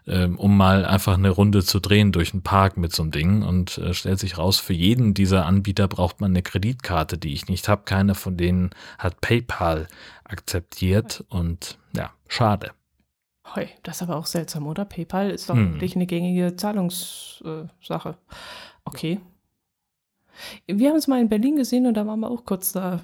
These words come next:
Speaker 2: dran, uns mal da anzumelden, weil wir ein paar Asiaten gesehen haben, junge Mädchen, pf, keine Ahnung, ob Japaner oder so, die das da, äh, gerade in Gang gesetzt haben und da waren wir auch neugierig geworden, aber, äh, haben's dann doch nicht gemacht, weil, ich weiß nicht, du zahlst, glaub,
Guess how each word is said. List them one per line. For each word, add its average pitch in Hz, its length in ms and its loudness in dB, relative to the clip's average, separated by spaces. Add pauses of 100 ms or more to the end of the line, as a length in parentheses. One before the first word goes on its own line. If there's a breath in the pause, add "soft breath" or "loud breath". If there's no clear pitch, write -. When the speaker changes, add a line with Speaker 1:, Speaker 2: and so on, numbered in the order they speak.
(100)
Speaker 2:
dran, 202 400 -2
uns 208 320 -8
mal 196 100 -4
da 185 120 -4
anzumelden, 196 580 -2
weil 190 160 0
wir 196 160 0
ein 185 180 -4
paar 185 540 -6
Asiaten 190 420 0
gesehen 214 340 2
haben, 214 200 2
junge 196 260 2
Mädchen, 202 580 0
pf, - 220 -20
keine 170 220 -10
Ahnung, 175 240 -6
ob - 280 -14
Japaner 175 440 -6
oder 190 160 -6
so, 190 160 -2 (440 loud breath)
die 180 120 -2
das 180 180 -4
da, 180 200 0
äh, 180 260 0
gerade 180 340 -4
in 175 120 -2
Gang 190 200 2
gesetzt 202 460 -2
haben 202 240 -2
und 185 120 -2
da 175 100 -4
waren 175 120 0
wir 180 160 0
auch 180 140 -2
neugierig 214 560 0
geworden, 208 400 0 (420 loud breath)
aber, 180 600 2
äh, 175 260 2
haben's 180 240 -2
dann 180 160 0
doch 202 160 -2
nicht 190 160 2
gemacht, 170 400 -4
weil, 170 280 0
ich - 200 -14
weiß 180 180 -4
nicht, 214 180 0
du 170 80 -2
zahlst, 180 280 -4
glaub, 185 180 -2